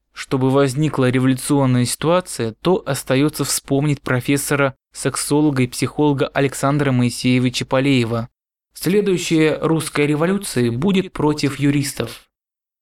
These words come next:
Эти слова он произнес еще девятого марта две тысячи шестого года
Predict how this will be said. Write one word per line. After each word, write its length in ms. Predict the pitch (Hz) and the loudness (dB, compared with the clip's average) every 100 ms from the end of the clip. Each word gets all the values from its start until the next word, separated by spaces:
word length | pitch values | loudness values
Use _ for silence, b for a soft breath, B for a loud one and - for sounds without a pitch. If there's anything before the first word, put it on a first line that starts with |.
| _ | _
Эти 220 | 131 127 | -4 -2
слова 400 | 123 120 120 151 | -2 0 0 2
он 120 | 175 143 | 0 0
произнес 520 | 127 120 120 151 - | -2 0 0 -2 -2
еще 380 | 117 - 135 127 _ - | -2 0 -2 -4 _ -6
девятого 560 | 123 123 127 117 117 | -2 0 0 0 0
марта 540 | 117 131 160 165 165 - _ _ _ | 2 0 0 -2 -4 -6 _ _ _
две 240 | 135 127 | 0 0
тысячи 380 | 127 175 165 - | 0 -2 -2 -2
шестого 540 | 139 131 - 143 135 135 | 0 0 0 -2 -2 0
года 480 | 143 139 120 113 | 2 2 0 -2